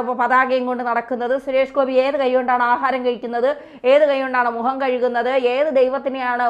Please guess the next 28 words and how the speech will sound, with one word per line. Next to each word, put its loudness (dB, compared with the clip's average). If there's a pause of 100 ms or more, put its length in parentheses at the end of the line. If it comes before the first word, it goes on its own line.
(120)
പതുക്കെ 0 (140)
വിളിക്കുന്നത്, -4
ഇതൊക്കെ 0
നോക്കാനേ -4
സമയമുള്ളൂ. -2 (480)
എന്താണ് 4
സുരേഷ് 0
ഗോപി 0
ചെയ്യുന്നത്? 0
നവീൻ -8
ബാബുവിന്റെ 0
കാര്യത്തിൽ -2
നൂറ് 0
ശതമാനം -2
ഉറപ്പാണ് 0
സുരേഷ് -2
ഗോപി 0
ഇടപെടൽ 0
ഉണ്ടാകും. 0 (440)
ഗൗതം 4
എഴുതി -4
വെച്ചോളൂ, 0
സി -8 (120)
ബി -4 (100)
അന്വേഷണം -8 (140)
ഈ -10 (140)
കേസിൽ 0
വരും. 0